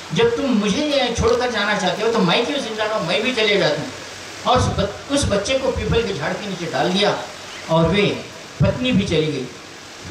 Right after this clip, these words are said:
उसके नीचे, उस पीपल के झाड़ के नीचे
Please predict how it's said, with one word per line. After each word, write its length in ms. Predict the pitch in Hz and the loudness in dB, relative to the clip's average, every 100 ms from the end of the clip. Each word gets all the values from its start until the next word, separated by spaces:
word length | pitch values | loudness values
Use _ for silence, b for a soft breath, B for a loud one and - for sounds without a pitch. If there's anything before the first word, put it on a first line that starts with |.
| - - - - - - - | -16 -16 -16 -16 -16 -8 -2
उसके 260 | 233 - 277 | 0 2 2
नीचे, 500 | 214 208 196 156 - - - - | 2 2 0 0 -4 -14 -10 0
उस 160 | 269 - | 0 2
पीपल 320 | 226 269 269 | 2 4 4
के 80 | 226 | 4
झाड़ 200 | 165 196 | 4 2
के 140 | 214 | 2
नीचे 400 | 202 196 208 202 | 0 2 0 0